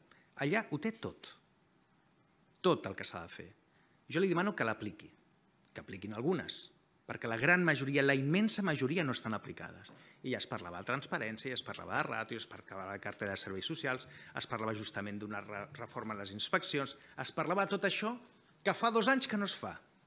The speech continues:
I ha arribat un moment en el qual nosaltres, que hem fet des del punt de vista parlamentari tot el que estava a les nostres mans, ens trobem en el mateix punt. I les famílies amb raó es queixen de que aquí no hem avançat. Lo del model està molt bé.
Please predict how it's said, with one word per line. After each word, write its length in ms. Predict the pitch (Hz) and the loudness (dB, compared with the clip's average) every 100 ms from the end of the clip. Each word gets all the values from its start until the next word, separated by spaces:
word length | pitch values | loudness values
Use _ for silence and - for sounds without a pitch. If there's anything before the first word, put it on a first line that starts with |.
| _ _ _ _ _ - - | _ _ _ _ _ -16 -12
I 60 | 135 | -10
ha 60 | |
arribat 300 | 107 117 117 143 | -6 -6 -2 4
un 60 | |
moment 240 | 170 202 220 | 6 6 6
en 80 | 160 | 6
el 140 | 117 | 6
qual 220 | 143 165 156 | 6 4 2
nosaltres, 380 | 120 120 170 147 | -2 2 2 2
que 80 | - | -2
hem 80 | 123 | -4
fet 240 | - 196 131 | 0 0 0
des 120 | 110 | -4
del 120 | 107 120 | -4 -4
punt 80 | |
de 80 | 120 | 0
vista 240 | 123 - 123 | 0 0 -2
parlamentari 600 | 120 127 139 175 165 - | 0 0 0 0 0 0
tot 320 | 185 226 233 | 2 4 2
el 80 | 120 | -2
que 80 | 107 | -2
estava 320 | - 147 135 | -2 2 0
a 20 | 104 | 0
les 60 | 110 | -4
nostres 320 | 123 143 123 | -4 -2 0
mans, 380 | 175 220 - - - - _ _ _ _ - - - | -2 -2 -6 -10 -16 -20 _ _ _ _ -20 -20 -10
ens 160 | 160 - | -6 -2
trobem 240 | 156 220 | 0 0
en 80 | 254 | 0
el 80 | 143 | 0
mateix 300 | 117 104 - | -2 -4 -6
punt. 220 | 226 254 240 - - - - - - - _ | -6 -8 -10 -16 -20 -20 -20 -20 -20 -20 _
I 80 | 151 | -4
les 140 | 135 - | -2 0
famílies 320 | 156 214 190 | 4 6 6
amb 100 | 170 | 6
raó 220 | 160 196 | 8 8
es 140 | 202 - | 8 8
queixen 400 | 185 - 254 254 - | 6 4 2 -2 -6
de 140 | 147 139 | -4 -4
que 80 | 113 | -4
aquí 160 | - | -2
no 120 | 220 247 | 0 0
hem 100 | 139 | 0
avançat. 480 | 98 101 208 254 - - - - - | -2 -2 -2 -2 -6 -20 -20 -14 -2
Lo 140 | 147 | 4
del 160 | 156 147 | 4 4
model 240 | 156 247 | 4 4
està 220 | 285 - 165 | 4 4 2
molt 160 | 107 | 2
bé. 140 | 190 | 0